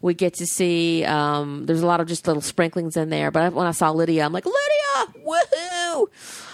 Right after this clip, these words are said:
So it's a, it's about to get real. I wouldn't be surprised if we don't see, if not this season, next season, we would see Bryan Cranston maybe return.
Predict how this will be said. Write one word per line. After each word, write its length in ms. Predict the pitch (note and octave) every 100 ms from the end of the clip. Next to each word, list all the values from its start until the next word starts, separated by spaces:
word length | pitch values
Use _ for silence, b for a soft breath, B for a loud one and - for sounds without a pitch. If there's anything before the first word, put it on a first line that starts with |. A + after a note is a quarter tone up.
| B
So 480 | - A3 G3 F#3 F3+
it's 180 | F#3 -
a, 100 | F#3
it's 180 | F3+ -
about 200 | F3+ E3+
to 60 | -
get 140 | F3
real. 240 | D#3 D#3+ D3+
I 60 | F3+
wouldn't 280 | F#3 A#3+ A#3
be 100 | A3+
surprised 420 | F#3+ F#3 E3 E3
if 120 | -
we 80 | E3+
don't 380 | - F3 F3 D#3
see, 260 | F3+ E3
if 100 | D3+
not 260 | D#3 - D3+
this 140 | D#3+
season, 320 | - D3+ D3
next 200 | D3 -
season, 380 | - D3 C#3+ C#3
we 80 | C3+
would 160 | C3+ C3
see 160 | C#3
Bryan 280 | C3 C3 B2+
Cranston 480 | C3 B2+ B2 - -
maybe 220 | - -
return. 540 | - - - - D#3+